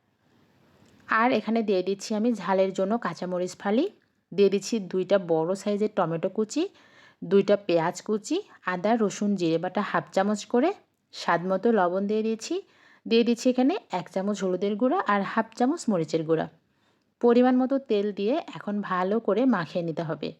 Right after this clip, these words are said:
এই হাতে মাখা চচ্চড়িটা যত ভালোভাবে হাতে মাখিয়ে নেওয়া হবে, রান্নাটা ততটা ভালো হবে। সব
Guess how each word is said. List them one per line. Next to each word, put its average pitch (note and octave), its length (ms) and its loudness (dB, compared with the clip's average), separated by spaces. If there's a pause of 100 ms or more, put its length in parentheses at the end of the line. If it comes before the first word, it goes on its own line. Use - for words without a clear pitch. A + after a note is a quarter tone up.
(1900)
এই G#3 180 6
হাতে F#3+ 340 0
মাখা A#3+ 300 2
চচ্চড়িটা G#3+ 580 0
যত F#3+ 260 0
ভালোভাবে G#3+ 440 2
হাতে G#3 240 0
মাখিয়ে G#3+ 400 -2
নেওয়া A3 160 2
হবে, A#3 280 0 (540)
রান্নাটা F3+ 420 0
ততটা G#3 400 0
ভালো D#3 280 -6
হবে। D#3+ 260 -8 (1200)
সব A3 200 0